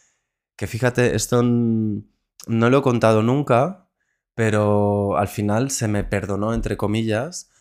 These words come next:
porque resulta que yo insistí, yo les expliqué lo que estaba haciendo, que era el Día del Orgullo, que era importante, que, mm, que estaba ahí, que no estaba molestando a nadie,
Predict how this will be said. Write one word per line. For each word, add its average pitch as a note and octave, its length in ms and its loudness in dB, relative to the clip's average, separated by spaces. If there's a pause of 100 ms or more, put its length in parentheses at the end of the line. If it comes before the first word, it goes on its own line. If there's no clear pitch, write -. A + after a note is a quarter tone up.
(160)
porque G#2+ 240 -8
resulta G#2 400 -6
que A2+ 280 -6
yo A2 280 -2
insistí, B2 640 -4
yo A#2 140 -2
les A#2+ 140 -4
expliqué A#2 420 -8
lo C#3 120 -4
que - 60 -12
estaba F#2+ 240 -8
haciendo, A2 460 -6
que G#2+ 80 -12
era G2+ 100 -6
el G#2 60 -6
Día G#2 120 -6
del G2+ 120 -6
Orgullo, A2 380 -8
que - 80 -12
era G#2 80 -6
importante, A2 840 -6 (580)
que, G2+ 440 0
mm, F#2 300 -4
que - 100 -6
estaba G2 300 -2
ahí, G2+ 160 0
que C3 80 -4
no G#2+ 60 -2
estaba G2+ 240 -2
molestando G#2 420 -2
a G#2 40 -2
nadie, A#2 400 -4